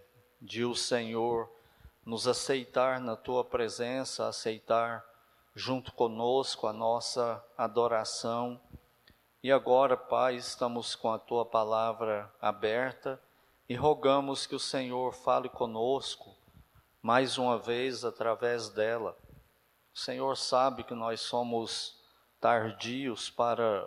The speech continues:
compreendê-la, limitados,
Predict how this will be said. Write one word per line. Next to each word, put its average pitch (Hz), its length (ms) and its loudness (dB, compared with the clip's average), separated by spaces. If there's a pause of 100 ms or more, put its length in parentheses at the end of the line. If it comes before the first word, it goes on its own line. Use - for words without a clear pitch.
(140)
compreendê-la, 117 1080 -2 (580)
limitados, 117 1120 -2